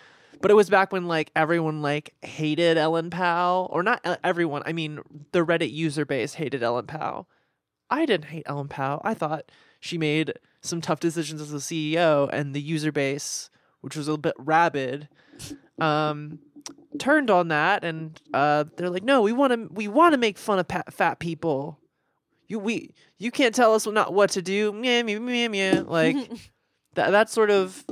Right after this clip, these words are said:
Speaker 1: that sort of, I mean, and the decision stuck too. Like, there haven't been any new fat people hate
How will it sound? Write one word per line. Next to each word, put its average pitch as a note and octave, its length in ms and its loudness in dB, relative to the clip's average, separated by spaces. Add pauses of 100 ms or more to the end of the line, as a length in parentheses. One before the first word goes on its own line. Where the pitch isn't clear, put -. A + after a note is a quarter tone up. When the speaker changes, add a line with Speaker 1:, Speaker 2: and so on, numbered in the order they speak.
(200)
Speaker 1:
that F3 120 -12
sort F#3+ 160 0
of, E3+ 220 -2 (300)
I G#3 60 0
mean, A3+ 160 0
and G#3 160 0
the A3+ 80 4
decision A3+ 420 -2
stuck - 380 2
too. C#4+ 260 4
Like, D3 400 0
there E3+ 260 2
haven't F3 360 2
been F3 160 4
any E3+ 220 -4
new D#3+ 260 0
fat E3+ 320 0
people D3 320 -6
hate C3 320 -2